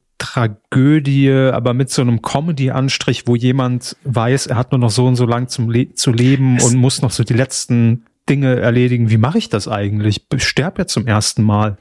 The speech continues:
Speaker 1: Ne,
Speaker 2: Das
Speaker 1: so.
Speaker 2: ja, ja, das, das Schlimme ist, es gibt eine,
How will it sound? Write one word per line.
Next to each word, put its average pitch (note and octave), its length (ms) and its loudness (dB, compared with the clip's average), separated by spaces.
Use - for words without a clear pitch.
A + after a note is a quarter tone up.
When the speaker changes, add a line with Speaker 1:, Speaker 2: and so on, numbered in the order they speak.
Speaker 1:
Ne, A#2+ 100 2
Speaker 2:
Das C3 100 2
Speaker 1:
so. A#2+ 360 2
Speaker 2:
ja, A2+ 140 -4
ja, C#3 180 -2
das, B2+ 200 -14
das B2+ 160 -8
Schlimme F3 320 2
ist, D#3 160 -6
es - 120 -6
gibt - 380 -4
eine, C#3 840 0